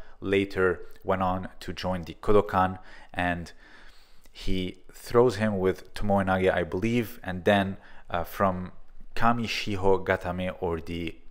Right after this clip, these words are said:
north-south position, gets, uh, the cross stroke. So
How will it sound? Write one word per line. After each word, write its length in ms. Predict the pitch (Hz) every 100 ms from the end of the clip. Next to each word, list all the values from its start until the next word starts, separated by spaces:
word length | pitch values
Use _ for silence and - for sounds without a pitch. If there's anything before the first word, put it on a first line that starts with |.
| - - -
north-south 1300 | 95 95 98 104 - - - - - 101 92 - - -
position, 580 | 95 92 101 - 104 101 - - - -
gets, 480 | - 85 - - - - - - -
uh, 320 | 90 82 82 78 - -
the 160 | - 85
cross 380 | - - 117 -
stroke. 320 | - 82 -
So 300 | - 98 92